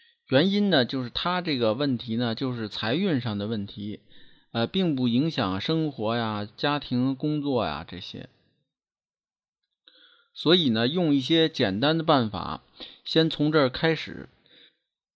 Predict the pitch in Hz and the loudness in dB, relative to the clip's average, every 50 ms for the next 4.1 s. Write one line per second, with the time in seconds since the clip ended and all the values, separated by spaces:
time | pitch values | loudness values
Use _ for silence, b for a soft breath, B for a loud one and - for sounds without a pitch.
0 | _ b b b b b b b b _ - 143 165 202 190 185 143 110 107 - | _ b b b b b b b b _ 0 2 2 2 2 2 2 2 2 4
1 | - 180 175 160 135 117 107 98 98 - - 165 143 - - 85 69 85 107 110 | 6 6 6 6 6 4 0 0 0 0 0 -2 0 2 2 0 0 0 -2 -2
2 | 123 123 101 69 - - - - 131 120 107 - - 127 131 131 123 104 92 85 | 0 0 0 0 -2 -8 -6 -2 -2 -2 -2 0 2 2 2 2 2 0 -2 -6
3 | 85 - - 135 120 110 - - 110 113 117 120 139 151 156 139 - 113 107 117 | -6 -6 -4 -2 -2 -2 -2 -2 -2 -2 -2 0 0 -2 -2 -2 -2 -4 -4 -4
4 | - | -4